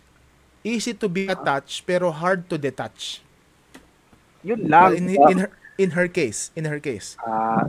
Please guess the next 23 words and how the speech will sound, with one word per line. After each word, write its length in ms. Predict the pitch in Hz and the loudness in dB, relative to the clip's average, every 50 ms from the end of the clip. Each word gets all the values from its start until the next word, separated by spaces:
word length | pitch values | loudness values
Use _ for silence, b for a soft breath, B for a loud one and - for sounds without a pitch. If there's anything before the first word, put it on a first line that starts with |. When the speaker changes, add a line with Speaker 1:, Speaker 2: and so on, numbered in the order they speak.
| - - | -4 4
Speaker 3:
ah, 200 | - 165 170 180 | 6 8 10 10
ano 120 | 190 175 185 | 10 8 8
kaya, 280 | 202 214 214 202 185 156 | 6 8 8 8 8 6
ibang 220 | 160 151 160 175 | 6 6 6 6
tao 240 | - 196 175 160 170 | 8 8 8 8 8
kaya 340 | 165 175 170 160 156 147 143 131 | 8 8 10 10 10 10 10 10
yan? 160 | 127 127 143 | 8 6 6
Kasi 220 | 165 175 180 - | 2 2 2 4
parang 400 | - - 190 190 202 202 202 202 | 6 8 8 8 8 6 0 2
conflicting 640 | 190 190 185 202 - - 202 190 - _ - 202 214 | 2 2 2 2 2 0 0 0 0 _ 0 0 2
Speaker 1:
Ah. 20 | |
Speaker 3:
yun, 100 | 196 147 | 2 0
ah. 80 | 131 123 | 0 0
Sabi, 240 | - 165 165 190 196 | 4 4 4 6 6
ma-, 240 | 160 143 135 135 139 | 4 4 2 2 2
matagal 380 | 143 135 139 - 151 139 147 143 | 2 0 2 2 4 4 4 2
ma-develop. 640 | 139 139 139 131 143 131 123 139 165 170 139 127 123 | 2 0 2 2 0 2 4 6 6 6 6 2 0
Ngayon 220 | - 139 143 147 160 | 0 0 2 2 2
naman, 160 | 160 147 131 131 | 0 0 -2 -2
easy 240 | 131 120 - - | -6 -8 -8 -10
to 120 | 139 _ 127 | -8 _ -6
Speaker 1:
Hmm. 140 | 113 120 123 | -8 -8 -2
Speaker 3:
attach. 220 | 117 147 151 - | -2 -2 -2 -2